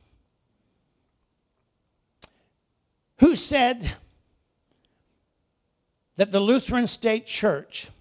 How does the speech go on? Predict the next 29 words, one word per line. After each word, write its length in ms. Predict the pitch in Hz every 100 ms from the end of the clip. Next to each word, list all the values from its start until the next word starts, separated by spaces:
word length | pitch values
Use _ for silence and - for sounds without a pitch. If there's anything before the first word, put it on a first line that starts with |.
| _ _ _ _ _ _ _ -
replaced 560 | 185 190 196 190 -
Jesus 480 | - 220 190 160 143
with 140 | 165 131
Hitler? 400 | 196 123 113 - _ _ _ _ _ _ _ _ _ _ _ _ _ _ _ _ _ _ _ _ _
Because 300 | 131 151 160
they 100 | 165
believed 320 | 143 156 165
that 180 | 147 160
would 200 | 151 139
somehow 500 | - 175 147 143 131
gonna 300 | 117 143 135
make 220 | 135 127 _ _ _
Germany 380 | - 147 135 120
great. 540 | 120 160 139 113 - - _ _ _ _ _ _ _ _ _ _ _ -
If 80 |
you 40 | 139
go 140 | 175
to 100 | 160
the 120 | 143
Holocaust 580 | 127 170 170 - 165 -
Museum 560 | 160 143 175 175 165 156
in 160 | 139 -
Israel, 580 | 170 143 170 160 160 110 _ _ -
Yad 220 | 147 143
Vashem, 480 | 131 - 160 156 139 _ _ _ _
you'll 80 | 127
see 160 | - 143
pictures 560 | - 165 151 139 123
of 220 | 131 123